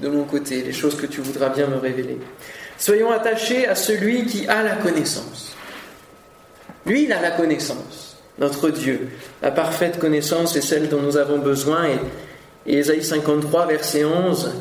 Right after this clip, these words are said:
il est dit, « Par sa connaissance, mon serviteur juste justifiera beaucoup d'hommes. » Par sa connaissance. Heureusement que c'est le Fils de Dieu qui est descendu sur terre pour nous sauver.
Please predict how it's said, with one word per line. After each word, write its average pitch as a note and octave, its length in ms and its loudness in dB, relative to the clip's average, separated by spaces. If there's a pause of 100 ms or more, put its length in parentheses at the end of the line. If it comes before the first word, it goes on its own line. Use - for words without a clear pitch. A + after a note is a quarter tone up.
(1120)
il C3+ 120 0
est D3 60 4
dit, « F3 160 0
Par F3+ 180 2
sa E3 140 0
connaissance, D#3+ 800 0
mon C#3+ 120 2
serviteur E3 580 0
juste D3 500 -2 (320)
justifiera D3+ 920 0 (320)
beaucoup C3 300 -2
d'hommes. » A2+ 360 -4 (1500)
Par - 180 -4
sa - 140 -4
connaissance. - 1000 -6 (880)
Heureusement C#3+ 380 2
que D#3+ 80 0
c'est D3 140 2
le C3+ 80 2
Fils C#3 300 -2
de C3+ 100 0
Dieu C#3+ 200 2
qui C#3+ 140 -4
est B2+ 60 0
descendu C3 420 0
sur C3+ 160 -6
terre C#3 260 -4
pour C3+ 140 -4
nous C3 140 -4
sauver. B2 360 -6